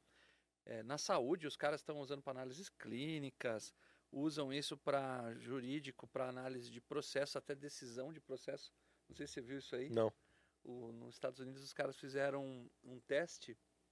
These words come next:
Speaker 1: que eles pegaram as decisões jurídicas dos últimos anos de uma corte lá e submeteram pra, pra análise da I A. E, ao fazer isso, eles in-, eles chegaram ou na mesma conclusão ou em um erro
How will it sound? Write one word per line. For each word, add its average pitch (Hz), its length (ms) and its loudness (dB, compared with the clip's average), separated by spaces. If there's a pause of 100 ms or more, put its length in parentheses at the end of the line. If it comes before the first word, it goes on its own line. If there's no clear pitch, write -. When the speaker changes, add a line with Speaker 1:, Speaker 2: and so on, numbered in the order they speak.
(520)
Speaker 1:
que - 120 -6
eles 127 120 -10
pegaram 135 720 4
as 131 120 0
decisões 135 640 -4
jurídicas 135 600 -2
dos 123 200 -10
últimos 123 400 -8
anos 143 280 -2
de 120 80 -10
uma 120 180 -6
corte 135 460 -2
lá 117 160 2 (1400)
e - 60 -12
submeteram 143 680 2
pra, 139 920 2 (500)
pra 135 140 2
análise 131 440 -4
da 131 180 0
I 160 120 2
A. 123 160 -2 (1000)
E, 123 400 0
ao 143 160 8
fazer 156 320 2
isso, 180 240 2
eles 127 180 -2
in-, 156 140 -4 (120)
eles 123 200 -6
chegaram 131 400 4 (260)
ou 180 140 6
na 220 140 4
mesma 185 260 4
conclusão 180 640 2
ou 175 180 6
em 196 60 2
um 160 120 2
erro 175 200 6